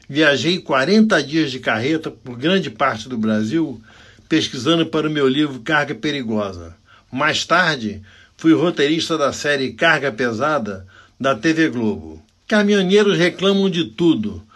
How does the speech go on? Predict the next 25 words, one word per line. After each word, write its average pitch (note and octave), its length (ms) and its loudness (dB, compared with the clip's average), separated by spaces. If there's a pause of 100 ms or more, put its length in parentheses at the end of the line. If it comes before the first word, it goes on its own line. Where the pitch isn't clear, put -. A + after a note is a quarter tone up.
(220)
do C3+ 120 -6
preço D3+ 380 -2
do B2 140 -6
frete, C#3+ 600 -4 (260)
do C#3+ 140 -10
combustível, D3 960 -4 (220)
dos D#3 160 -6
pedágios D3 580 2
nas C3+ 180 -4
estradas, C3 800 -4 (280)
dos D3 180 -2
buracos C#3+ 580 -2
nas D3 180 -4
estradas C#3 460 -2
sem C#3 160 -8
pedágio. F2+ 680 -6 (200)
São - 280 -6
uma D3 160 0
categoria D3 680 -4
forte. G2 500 -10 (500)
Chantageando D3 840 0
governos, B2+ 800 -2 (300)
eles C3 180 -4
já C#3+ 120 0
conseguiram C#3+ 760 -2